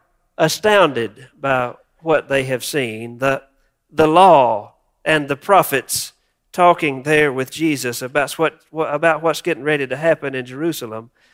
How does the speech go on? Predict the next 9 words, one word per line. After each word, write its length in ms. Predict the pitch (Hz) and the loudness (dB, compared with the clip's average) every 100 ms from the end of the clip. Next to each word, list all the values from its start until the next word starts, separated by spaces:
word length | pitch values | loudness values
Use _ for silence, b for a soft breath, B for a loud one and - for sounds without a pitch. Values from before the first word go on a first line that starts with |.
| _ | _
Suffering, 720 | - 185 180 180 160 160 170 _ _ _ | -4 0 0 0 -4 -4 -10 _ _ _
pain, 640 | 175 160 151 147 151 165 _ | 0 0 0 -4 -10 -14 _
betrayal, 760 | 143 139 - 151 147 139 139 143 _ _ _ _ | -10 -10 -4 0 0 -2 -6 -10 _ _ _ _
death, 540 | 135 143 135 135 - - _ _ _ _ - | -4 0 0 -2 -12 -20 _ _ _ _ -12
and 440 | 131 123 127 123 _ _ _ _ _ _ - | -8 -6 -8 -14 _ _ _ _ _ _ -14
new 240 | 135 139 | -6 -6
beginning. 600 | 123 127 156 120 107 104 _ _ _ _ _ _ | -6 0 0 0 -6 -12 _ _ _ _ _ _
New 280 | 139 143 139 | -8 -6 -4
beginning. 640 | 123 139 135 110 107 110 | -6 -4 -4 -4 -14 -16